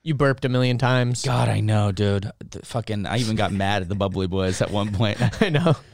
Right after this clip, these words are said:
Speaker 2: Uh, speaking of
Speaker 1: I've
Speaker 2: burping
Speaker 1: only made it, like, I, I haven't made it all the way through, but I, but I've already caught, uh, quite a few burps. <laughs>
Speaker 2: Cool. Good. But anyway, yeah, I just, I've been, I've been just allowing myself to explore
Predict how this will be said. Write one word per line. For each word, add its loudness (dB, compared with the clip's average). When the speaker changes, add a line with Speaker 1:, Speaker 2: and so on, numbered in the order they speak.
Speaker 2:
Uh, -2
speaking -2
of 2
Speaker 1:
I've 6
Speaker 2:
burping 6
Speaker 1:
only 6
made 4
it, 4
like, 4
I, 0
I 4
haven't 2
made 2
it 2
all 6
the 4
way 4
through, 4
but 4
I, 0
but 4
I've 4
already 4
caught, 2
uh, 2
quite 2
a 2
few 0
burps. -2
<laughs> 0
Speaker 2:
Cool. 2
Good. 0
But 2
anyway, 4
yeah, 2
I 2
just, -2
I've 2
been, 2
I've 0
been 2
just -2
allowing 2
myself 0
to -2
explore 0